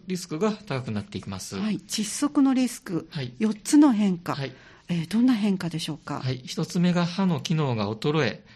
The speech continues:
Speaker 1: 噛む力も弱くなります。
Speaker 2: はい。歯の機能が衰えて、噛む力も弱くなるということですね。
Speaker 1: はい。これは奥歯がなくなったり、
Speaker 2: うん。
Speaker 1: まあ、入れ歯になったりすることで、
Speaker 2: え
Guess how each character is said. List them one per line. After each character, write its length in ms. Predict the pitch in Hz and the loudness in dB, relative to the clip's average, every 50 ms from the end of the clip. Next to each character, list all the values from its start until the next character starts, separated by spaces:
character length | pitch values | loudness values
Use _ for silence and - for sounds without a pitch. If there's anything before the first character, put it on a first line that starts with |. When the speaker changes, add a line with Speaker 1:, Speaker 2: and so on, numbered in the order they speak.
| - _ _ | -20 _ _
Speaker 1:
噛 140 | - - 175 | -6 -2 -2
む 120 | 170 165 131 | 0 -2 -2
力 320 | - - - 170 165 208 | -4 -6 -6 -2 0 0
も 180 | 208 175 117 107 | 0 0 0 -2
弱 180 | 110 107 107 107 | -2 -4 -4 -4
く 80 | - | -6
な 100 | 101 98 | -8 -8
り 80 | 92 95 | -8 -6
ま 120 | 98 95 90 | -8 -8 -8
す。 180 | - - 104 | -10 -10 -10
Speaker 2:
は 80 | 95 160 | -10 -10
い。 100 | 147 - _ _ - - _ _ | -12 -12 _ _ -20 -20 _ _
歯 160 | - 240 254 | 0 2 4
の 180 | 240 233 214 196 | 4 4 4 0
機 200 | 208 - 226 220 | -2 0 0 2
能 180 | 214 202 190 | 2 2 0
が 140 | 170 170 160 | -2 -2 -4
衰 400 | 156 165 - 202 196 190 190 185 | -4 -4 -4 -4 -4 -2 -2 -4
え 60 | 180 | -4
て、 140 | 175 - 160 | -4 -6 -6
噛 180 | 160 - 226 240 | -4 0 2 4
む 120 | 240 214 | 4 2
力 380 | 214 - - - 180 180 202 233 | 2 -4 -10 -8 -6 -2 2 2
も 160 | 254 254 - | 2 2 2
弱 240 | - 185 185 180 170 | 0 -2 0 0 -2
く 160 | 170 - - 147 | -4 -4 -4 -2
な 140 | 151 175 190 | -2 -2 -2
る 120 | 175 160 | -2 -6
と 120 | - - - | -10 -10 -14
い 40 | |
う 40 | - | -14
こ 120 | - - 127 | -12 -14 -14
と 100 | - - | -14 -14
で 140 | - 151 | -16 -16
す 140 | - - - 135 | -14 -12 -8 -6
ね。 120 | 165 185 | -4 -2
Speaker 1:
は 240 | 202 208 220 233 240 | -2 -4 -4 -4 -6
い。 40 | 262 - - - - - - _ | -8 -12 -18 -20 -20 -20 -20 _
こ 140 | _ - 180 | _ -4 -2
れ 120 | 175 180 180 | 0 0 2
は 240 | 180 175 180 175 - - | 0 0 -2 -2 -4 -6
奥 200 | 175 185 - 156 | -6 -4 -2 -2
歯 140 | 139 135 120 | -2 -2 -2
が 140 | 113 110 | -4 -4
な 120 | 110 113 127 | -4 -4 -4
く 100 | - 147 | -4 -2
な 140 | 143 156 147 | -2 -2 -2
っ 20 | |
た 140 | - - 113 | -2 -4 -4
り、 200 | 104 92 87 - - _ - - 196 | -4 -4 -6 -10 -14 _ -18 -10 -6
Speaker 2:
う 20 | |
ん。 240 | 196 208 214 202 208 - | -2 -2 -2 -2 -2 -2
Speaker 1:
ま 120 | - 196 | -2 -2
あ、 40 | 190 | 0
入 100 | 185 185 | 0 0
れ 100 | 180 185 | 0 2
歯 160 | 175 170 135 | 2 2 0
に 80 | 123 117 | 0 -2
な 140 | 113 127 135 | -2 -4 -6
っ 80 | 131 | -6
た 100 | - - | -6 -6
り 80 | 113 110 | -6 -6
す 160 | 104 - - | -6 -6 -6
る 100 | 143 143 | -6 -6
こ 140 | - - 151 | -4 -4 -4
と 160 | 143 - 170 | -2 -2 0
で、 220 | 127 117 101 - - - - | 0 0 -2 -2 -6 -10 -6
Speaker 2:
え 60 | 202 | -4